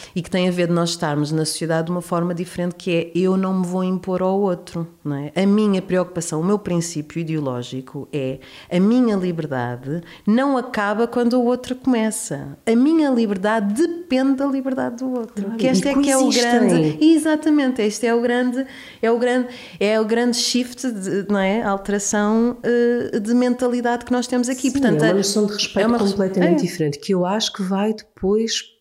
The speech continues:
Speaker 2: po-, que vai pelas relações. Por exemplo, eu espero um dia ter a oportunidade de fazer um, um podcast sobre isso, mas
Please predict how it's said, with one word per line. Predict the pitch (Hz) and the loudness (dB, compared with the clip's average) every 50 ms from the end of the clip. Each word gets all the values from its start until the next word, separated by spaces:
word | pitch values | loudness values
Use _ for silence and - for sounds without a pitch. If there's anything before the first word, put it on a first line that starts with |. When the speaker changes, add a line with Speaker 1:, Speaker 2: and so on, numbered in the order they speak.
| _ _ _ _ _ | _ _ _ _ _
Speaker 2:
po-, | - - 185 170 - 180 - _ _ _ _ _ - - - - _ - | -8 -6 -6 -6 -6 -10 -16 _ _ _ _ _ -20 -18 -18 -16 _ -6
que | - 175 | -4 -4
vai | 151 160 180 196 220 226 | -2 0 0 0 0 0
pelas | 220 - - 170 165 - | -2 -2 -2 -2 -2 -2
relações. | - 143 151 - - 147 151 156 | 0 -2 -2 0 0 0 -2 -2
Por | - | -2
exemplo, | 156 151 - - - - - - - - - | -4 -6 -6 -8 -18 -20 -20 -20 -20 -18 -14
eu | - - - 151 | -8 -4 -2 -2
espero | 143 139 - - 160 147 143 147 | -2 -2 -4 -4 -2 0 0 0
um | 143 | 0
dia | 143 151 151 143 | 0 0 0 -2
ter | 147 - 143 | -2 -4 -6
a | 139 | -6
oportunidade | 135 - - 156 147 147 143 143 | -6 -6 -4 -4 -2 -2 -4 -6
de | - - | -8 -8
fazer | - 143 143 143 143 139 143 | -10 -8 -8 -6 -6 -6 -6
um, | 143 143 139 139 139 131 135 135 131 - - | -6 -6 -4 -4 -4 -4 -6 -6 -8 -8 -6
um | 202 147 143 143 | -2 -2 -2 -2
podcast | - 135 131 - - 139 135 - | -2 -6 -8 -6 -6 -8 -6 -4
sobre | - 156 208 233 | -4 -2 0 0
isso, | 202 165 170 | 0 0 0
mas | 151 | -2